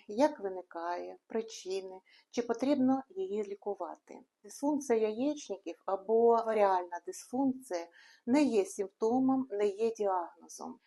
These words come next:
Якщо дослівно, це порушення роботи яєчників,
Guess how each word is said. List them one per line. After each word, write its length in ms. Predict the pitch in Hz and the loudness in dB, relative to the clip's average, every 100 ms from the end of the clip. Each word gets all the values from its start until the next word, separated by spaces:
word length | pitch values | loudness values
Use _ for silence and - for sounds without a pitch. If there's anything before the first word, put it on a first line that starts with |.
| _ | _
Якщо 280 | 220 226 285 | -2 2 2
дослівно, 760 | 247 277 269 302 320 233 190 - | 2 0 2 2 2 2 -2 -4
це 440 | - 254 262 269 262 | -2 4 6 4 4
порушення 800 | 247 220 214 226 302 - 302 294 | 6 6 6 2 2 0 -2 0
роботи 500 | 220 202 226 247 254 | 2 0 0 0 2
яєчників, 840 | 247 262 214 202 190 - 190 - | 2 2 4 0 0 -6 -10 -10